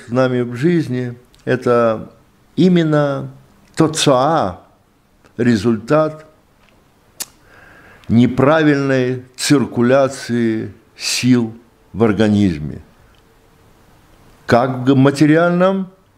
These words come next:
так и в духовном. Мы же учим материальным. Если из организма не выводятся вредные вещества, псолит, начинается болезнь.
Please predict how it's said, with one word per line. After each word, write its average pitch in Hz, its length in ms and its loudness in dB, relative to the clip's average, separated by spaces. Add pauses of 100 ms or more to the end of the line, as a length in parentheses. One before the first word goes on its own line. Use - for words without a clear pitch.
(320)
так 107 260 -2
и 107 60 -2
в 90 120 -4
духовном. 92 540 -10 (2500)
Мы 101 140 4
же 95 360 2 (220)
учим 123 380 2
материальным. 95 680 0
Если 120 540 0
из 104 120 2
организма 107 600 -2
не 101 100 -2
выводятся 104 560 -2
вредные 104 400 0
вещества, 98 800 -6 (260)
псолит, 95 720 -2 (1080)
начинается 98 680 0
болезнь. 92 600 -2